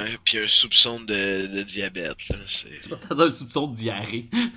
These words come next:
Speaker 2: <laughs> J'étais comme, ça
Speaker 1: Ah,
Speaker 2: vient pas,
Speaker 1: ben
Speaker 2: ça vient
Speaker 1: peut-être,
Speaker 2: pas,
Speaker 1: il
Speaker 2: ça vient
Speaker 1: mange
Speaker 2: pas
Speaker 1: des
Speaker 2: en
Speaker 1: vidanges,
Speaker 2: soupçon.
Speaker 1: esti.
Speaker 2: Non, mais ça vient clairement pas en soupçon. La diarrhée, c'est all or nothing, là. Tu peux pas, <laughs> tu peux pas juste l'avoir un peu. Y a personne qui a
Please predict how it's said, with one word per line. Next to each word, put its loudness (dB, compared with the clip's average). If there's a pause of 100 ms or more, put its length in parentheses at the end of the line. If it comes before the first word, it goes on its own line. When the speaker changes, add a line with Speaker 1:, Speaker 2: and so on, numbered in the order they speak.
Speaker 2:
<laughs> 4
J'étais -4
comme, 6
ça 0
Speaker 1:
Ah, 12
Speaker 2:
vient 12
pas, -4
Speaker 1:
ben 6
Speaker 2:
ça 6
vient 6
Speaker 1:
peut-être, 10
Speaker 2:
pas, -8
Speaker 1:
il -6
Speaker 2:
ça 6
vient 12
Speaker 1:
mange 8
Speaker 2:
pas 10
Speaker 1:
des 10
Speaker 2:
en 6
Speaker 1:
vidanges, 6
Speaker 2:
soupçon. 2
Speaker 1:
esti. 2
Speaker 2:
Non, 2
mais 2
ça -2
vient 0
clairement 0
pas -4
en -2
soupçon. -4
La 0
diarrhée, 0
c'est -2
all -2
or 4
nothing, 0
là. 0
Tu -8
peux -4
pas, 4
<laughs> -
tu -8
peux -2
pas 4
juste 0
l'avoir 0
un 0
peu. 0
Y 2
a -2
personne -4
qui -4
a -2